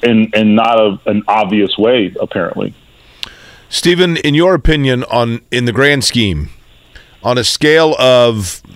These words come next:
Speaker 2: Dominic Rhodes whizzing himself in a cop car to the Pacers brawl, this will stick to the image of the franchise how much, or for how long?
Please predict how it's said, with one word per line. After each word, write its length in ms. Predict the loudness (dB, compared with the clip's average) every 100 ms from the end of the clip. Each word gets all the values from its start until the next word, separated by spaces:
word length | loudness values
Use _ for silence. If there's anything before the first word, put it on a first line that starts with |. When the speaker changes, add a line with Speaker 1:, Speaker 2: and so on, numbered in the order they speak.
| -20 _ _ _ _ _ _ -8
Speaker 2:
Dominic 420 | 0 2 2 0
Rhodes 400 | 0 2 2 2
whizzing 360 | 0 0 0 0
himself 440 | -2 0 0 0 -2
in 100 | -4
a 40 |
cop 340 | -2 0 0
car 420 | 0 0 2 0 -2
to 480 | -2 0 0 0
the 100 | -2
Pacers 500 | -2 0 0 0 -4
brawl, 600 | -2 -2 2 2 0 -4 -10 _ _ _ -20 _ -10
this 500 | -2 0 0 -2 -6 -14 -8
will 640 | -2 2 2 2 0 -4
stick 520 | -8 -6 -2 -2 -2 -4
to 420 | -2 2 2 0
the 320 | -2 -4 -2
image 320 | -2 -2 0
of 100 | -2
the 80 | -2
franchise 840 | -2 0 0 0 0 0 0 -2 -6
how 180 | -4 -2
much, 480 | -2 -6 -8 -10 -10
or 140 | -6 -4
for 140 | -2
how 160 | -2 0
long? 380 | -2 -4 -6